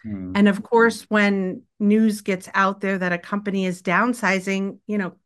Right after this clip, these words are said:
Speaker 2: customers are questioned, investors get questioned. So that was not the case.
Speaker 1: Mm.
Speaker 2: So that was big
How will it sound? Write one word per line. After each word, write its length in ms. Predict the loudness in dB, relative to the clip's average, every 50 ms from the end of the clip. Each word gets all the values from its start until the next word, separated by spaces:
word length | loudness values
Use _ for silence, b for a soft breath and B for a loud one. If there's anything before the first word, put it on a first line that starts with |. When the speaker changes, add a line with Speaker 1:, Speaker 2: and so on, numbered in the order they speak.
| _ _ _
Speaker 2:
customers 580 | -12 -12 -12 -12 -10 -10 -8 -6 -4 -4 -4 -4
are 140 | -4 -6 -4
questioned, 680 | -4 -4 -4 -4 -4 -6 -6 -4 -4 -2 -2 -4 -6 -6
investors 640 | -6 -6 -4 -4 -6 -8 -8 -10 -8 -8 -8 -8 -6
get 220 | -8 -8 -10 -10 -8
questioned. 360 | -10 -12 -12 -12 -14 -20 -20 _
So 340 | -10 -2 2 2 2 2 -2 B B B B B B B _
that 200 | 0 0 2 2
was 160 | 2 0 0 0
not 180 | 0 -2 -2
the 60 | -4 -10 -12 -12 -14
case. 380 | -14 -14 -16 -16 -16 -16 -16 -16 _ -6
Speaker 1:
Mm. 320 | -4 -4 -4 -6 -6 -4
Speaker 2:
So 180 | 0 2 2 4
that 240 | 4 4 4 4 4
was 260 | 2 2 2 0 -2
big 500 | -4 0 _ 6 6 6 6 4 2 -2